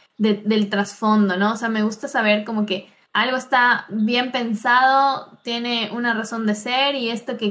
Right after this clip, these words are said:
no entiendo, eh, lo voy a descubrir después, ¿no? También me gusta como esta parte del misterio. No sé si hay algún anime que como que conjunte, eh, misterio, eh, una, alguna historia.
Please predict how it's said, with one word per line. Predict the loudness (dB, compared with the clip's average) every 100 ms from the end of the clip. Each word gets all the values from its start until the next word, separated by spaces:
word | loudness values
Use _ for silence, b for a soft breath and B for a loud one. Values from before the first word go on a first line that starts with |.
| 0
no | 0
entiendo, | 0 -2 0 0 2 0 0 -4 B B -2
eh, | 2 4
lo | 4
voy | 4
a | 2
descubrir | 0 0 0
después, | 0 -2 -6 -4
¿no? | -4 -2
También | -2 -2
me | -4
gusta | -6 -2
como | 0
esta | 0 -2
parte | -4 -4 0
del | 2
misterio. | 2 0 -4 -2 0 -2
No | -4
sé | -4
si | -4 0
hay | 2
algún | 2 2
anime | 2 2 0
que | -4
como | -6 -8
que | -10 -8
conjunte, | -10 -12 -20 0 4 4 2 -2 -4 B B _
eh, | -2 -2 0
misterio, | 0 0 0 2 4 4 4 4 4 4 2 0 -2
eh, | -2 -2 -6 -4
una, | 0 0 0
alguna | 0 2 2
historia. | 2 -2 0 2 2 2 4 4 4 2 -2